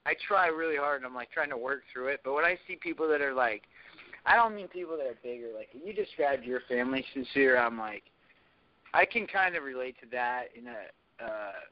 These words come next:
you know, I can look at people that are muscular and a little bit tubby on the side and okay with it, and I'm like, I can understand that. But some people I look, and they have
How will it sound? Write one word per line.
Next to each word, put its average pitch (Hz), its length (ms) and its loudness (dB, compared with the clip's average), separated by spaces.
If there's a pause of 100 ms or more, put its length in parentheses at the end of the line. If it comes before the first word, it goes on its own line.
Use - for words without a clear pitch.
(720)
you 196 120 2
know, 151 260 2 (100)
I 196 80 -6
can 214 220 -8
look 202 160 -4
at 170 100 -6
people 165 320 -4
that 131 100 -2
are 120 60 -6
muscular 143 680 0
and 120 160 -8
a 123 40 -6
little 156 280 2
bit 135 240 -4
tubby 143 260 0
on 135 120 -2
the 120 80 -10 (120)
side 131 440 4
and 120 120 -8
okay 156 360 2
with 160 180 2
it, 160 100 2
and 135 100 -10
I'm 135 100 -6
like, 127 220 -4 (680)
I 190 100 6
can 202 160 0
understand 143 640 -2
that. 107 240 -6 (580)
But 156 100 0 (120)
some 220 180 4
people 170 420 0
I 131 160 4
look, 139 320 -2 (100)
and 135 120 -10
they 165 120 0
have 147 220 2